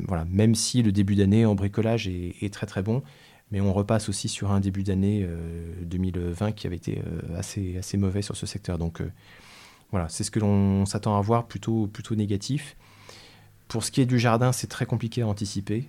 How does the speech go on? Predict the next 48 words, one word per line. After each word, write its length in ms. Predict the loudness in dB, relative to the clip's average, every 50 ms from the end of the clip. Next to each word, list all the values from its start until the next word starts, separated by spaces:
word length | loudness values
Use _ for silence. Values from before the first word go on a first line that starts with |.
| -6
euh, 380 | -6 -4 -2 -2 -2 -2 -4 -4
parce 220 | -6 -8 -10 -6 -4
que 80 | -2
marché 280 | -2 -2 -2 -4 -6 -6
saisonnier, 680 | -4 -4 -4 -2 0 0 2 2 2 2 0 0 -2
donc, 260 | -2 -4 -6 -6 -4 -4
euh, 340 | -4 -4 -4 -4 -6 -6 -8 -10 -12 -18 -20 -20 -20 -20 -20 -20 _ _
on 160 | 2 4 6 6
a 40 |
un 120 | 6 6 6
début 240 | 4 2 2 2 4
d'année 260 | 6 6 6 6 4
qui 220 | 2 0 -2 0
est, 80 | 0 0
euh, 480 | 0 -2 -2 -4 -4 -4 -4 -4 -6 -8 -8 -10 -12 -12
qui 160 | -10 -10 -8
est 220 | -8 -8 -6 -6 -6
extrêmement 580 | -8 -8 -12 -16 -10 -4 0 2 4 4 4 2
fort, 320 | 0 0 2 2 4 2
mais 80 | 2 0
qui 160 | -2 -4 -4
repasse 380 | -4 -2 -2 -2 -2 -2 -4 -6
aussi, 280 | -8 -8 -6 -4 -4
euh, 100 | -4 -4
sur, 260 | -6 -8 -8 -8 -6
euh, 60 | -6 -6 -8 -10 -12 _ _ -20 -20 -20 -20 -20 -20 _ _ -4
un 100 | -2 0
début 260 | 2 2 2 2 0 0
de 100 | 0 2
deux 100 | 4 4
mille 140 | 4 4 4
vingt 100 | 4 2
qui 120 | 0 -2
était 120 | -4 -4 -2
pas 100 | -4 -4
très 160 | -2 -2 -2
bon. 180 | -2 -2 -2 -4 -8 -18 -20 -20 -20 -20 -18 -20 -20 -20 -20 -20 -18 _ -10 -8
Euh, 40 | -8 -6 -8 -8 -8 -8 -6
donc, 380 | -4 0 2 4 4 4 4 4
euh, 920 | 4 4 4 4 4 4 4 4 4 4 2 2 2 2 2 2 0 0
sur 180 | 0 0 2 2
le 100 | 4 4
jardin, 520 | 4 4 4 4 4 4 6 6 4 4
euh, 60 | 4 2
ce 120 | 0 -2
sera 160 | -2 0 2
un 60 | 2
joker. 420 | 2 2 0 -2 -2 -4 -2 -2